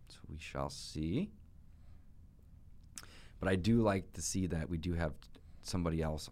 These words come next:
on there dialing right now, which is really, really cool. And then, of course, you can see these different categories here. You know, how many of these particular calls, um, you know, went to voicemail or whatever. Hello, I'm looking for Michael.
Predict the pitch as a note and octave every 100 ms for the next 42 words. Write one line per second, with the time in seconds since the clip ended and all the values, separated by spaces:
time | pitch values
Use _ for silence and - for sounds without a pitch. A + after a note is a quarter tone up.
0 | - D2+ D2+ D2+ C#2+ C#2 C2+ C2+ C#2+ C2+
1 | B1+ A1 - - - - - A1 A1 B1
2 | B1 G#1 A1 G#1+ - G#1 - - - -
3 | - - E2+ F#2 F#2+ F#2+ - G#2+ F#2+ G2+
4 | - F#2+ - F2+ F2 D#2+ F2 F2+ - -
5 | - - D2+ D#2 C#2+ C2 A1+ - G#1+ G1+
6 | - - C2 C2 D#2+ D#2+ D#2 D#2+ D#2 D#2
7 | D2+ - - - D2+ D2 - D2+ D2+ D2+
8 | D2 - - - - - - - C#2+ C#2
9 | C2+ C2 C2+ D#2 D2+ D2 - C6+ C6+ -
10 | - - - - - D#2 C#2+ D2+ F2+ F2+
11 | - C#2+ C#2 C2+ C2+ D#2 D2 A1+ A1 G1+
12 | - - - - - - - - - -
13 | - A#3 C4+ B3 C4 D4+ A#3 B3+ F#3 E3
14 | F3+ G3+ D4+ E4+